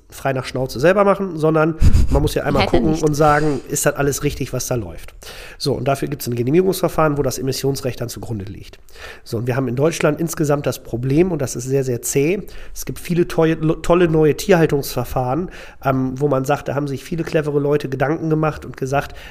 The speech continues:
Speaker 1: das ist mal was Alternatives, das ist eine neue Idee, das ist eine neue Möglichkeit, aber ich habe halt überhaupt gar keine Erfahrungswerte, wie dieses Tierhaltungssystem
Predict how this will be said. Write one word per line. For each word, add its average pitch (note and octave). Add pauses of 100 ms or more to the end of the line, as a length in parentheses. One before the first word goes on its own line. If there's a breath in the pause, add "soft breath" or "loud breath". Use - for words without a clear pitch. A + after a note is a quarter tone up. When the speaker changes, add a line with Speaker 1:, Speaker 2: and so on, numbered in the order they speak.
Speaker 1:
das B2
ist D3
mal C3+
was B2+
Alternatives, D3
das A#2+
ist -
eine C#3
neue C#3+
Idee, C3+
das D#3+
ist -
eine D3
neue C3
Möglichkeit, D3 (400 loud breath)
aber C#3+ (220)
ich -
habe C#3
halt D3
überhaupt D3
gar D#3
keine D3+
Erfahrungswerte, D3 (340 loud breath)
wie D3
dieses D3
Tierhaltungssystem D3